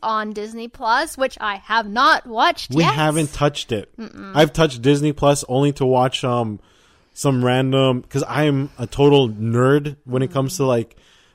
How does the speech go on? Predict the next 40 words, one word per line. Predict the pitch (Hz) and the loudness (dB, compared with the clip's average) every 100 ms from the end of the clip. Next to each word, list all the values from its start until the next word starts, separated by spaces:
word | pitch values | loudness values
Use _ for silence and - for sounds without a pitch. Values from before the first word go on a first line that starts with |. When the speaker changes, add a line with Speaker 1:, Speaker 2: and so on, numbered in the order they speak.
| _ _ | _ _
Speaker 2:
Imagineer | 135 135 131 131 131 127 135 139 | -2 0 0 0 0 2 2 0
stuff, | - 139 123 | 0 0 2
or, | 131 | 0
like, | 131 117 | 0 0
you | 160 | 0
know, | 160 | 0
I | 143 | 0
like | 160 175 - | 0 -2 -4
seeing | - 143 | -6 -4
how | 139 127 | -2 -4
stuff | - 135 143 | 0 0 0
is | 139 101 | -2 -4
made, | 98 113 131 151 127 | -4 -2 0 -2 -2
like, | 117 | -6
behind | 117 120 135 | -4 -4 -2
the | 123 | -4
Speaker 1:
Mm-hmm. | - | -4
Speaker 2:
scenes | 131 135 | -4 -2
kind | 135 135 | -4 -6
of | |
things. | 143 143 143 - _ _ _ | -6 -6 -6 -10 _ _ _
So | - 147 | 0 4
I | 139 | 6
was | 147 139 | 4 4
been | 131 139 | 2 4
watching | 131 139 135 | 2 0 -2
a | |
lot | 123 | 0
of | 127 | 0
the | 120 110 | 0 -2
Imagineering | 117 117 117 117 113 117 120 127 113 _ _ _ _ | -2 -2 -2 -4 -2 -2 -2 -4 -6 _ _ _ _
stuff | - 135 | -2 0
on | 127 120 | 0 0
Disney | 120 123 | 0 -2
Plus, | - 123 123 - | -4 -2 -2 -4
just | 110 131 123 | -6 -6 -2
leaving | 139 135 | 0 0
in | 127 | -2
the | 104 | -2
background. | 107 107 117 110 113 | -4 -4 -4 -4 -4